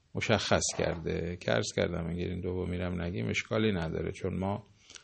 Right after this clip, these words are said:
می‌دانیم، یعنی وقتی قرآن رو می‌خونیم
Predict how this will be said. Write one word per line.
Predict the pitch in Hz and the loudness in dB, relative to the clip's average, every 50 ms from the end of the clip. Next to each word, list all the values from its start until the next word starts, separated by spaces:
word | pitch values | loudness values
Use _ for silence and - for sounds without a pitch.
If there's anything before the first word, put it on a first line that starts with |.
| - _ _ _ _ _ _ | -20 _ _ _ _ _ _
می‌دانیم، | - 110 107 92 85 80 80 80 80 82 82 | 2 4 4 4 4 2 0 0 -2 -2 -2
یعنی | 82 82 85 85 | -2 -2 0 0
وقتی | 82 80 78 - - 90 | 0 -2 -2 -2 -4 -2
قرآن | - - 87 87 85 90 98 | 2 2 2 4 4 2 2
رو | 95 92 92 | 2 2 0
می‌خونیم | 90 87 87 87 - - 87 87 90 98 110 113 120 120 | 0 0 -2 -4 -4 -4 -2 0 0 0 0 -2 -4 -6